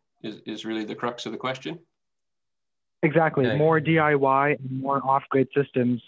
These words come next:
Speaker 2: um, so that we can reduce the cost, so that we can give renewable energy in the hands of more people.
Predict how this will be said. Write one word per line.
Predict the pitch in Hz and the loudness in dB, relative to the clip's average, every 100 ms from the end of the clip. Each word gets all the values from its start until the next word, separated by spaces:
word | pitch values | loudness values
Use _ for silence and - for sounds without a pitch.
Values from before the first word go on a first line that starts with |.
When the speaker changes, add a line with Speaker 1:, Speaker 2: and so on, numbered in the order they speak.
| - _ _ _ - | -20 _ _ _ -2
Speaker 2:
um, | 131 123 117 | 2 0 0
so | |
that | 127 123 | 2 4
we | 131 | 2
can | 123 | 4
reduce | 123 120 139 131 | 4 4 4 2
the | |
cost, | 123 123 120 147 | 0 2 2 0
so | 120 | 0
that | 123 | 2
we | 127 | 2
can | 123 123 | 0 2
give | 135 123 | 2 2
renewable | 123 123 123 113 120 | 2 4 4 2 -2
energy | 117 120 117 | 0 -2 -2
in | 113 | -4
the | 110 | -2
hands | 117 113 | -4 -4
of | 110 | -8
more | 120 117 | 0 0
people. | 110 120 110 95 | 0 -2 -4 -10